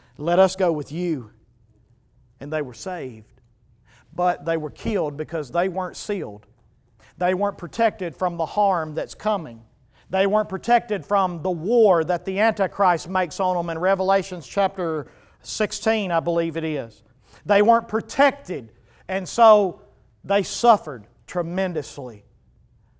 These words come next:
Yet, they made it. And now what you're fixing to see take place is God's fixing to answer their prayer, because who this group of people is are the ones we read about in Revelation chapter six,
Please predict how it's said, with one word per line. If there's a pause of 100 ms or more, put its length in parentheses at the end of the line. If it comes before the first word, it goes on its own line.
Yet, (600)
they
made
it. (1200)
And
now
what
you're
fixing
to
see
take
place
is
God's
fixing
to
answer
their
prayer,
because
who
this
group
of
people
is (180)
are
the
ones
we
read
about
in
Revelation
chapter
six,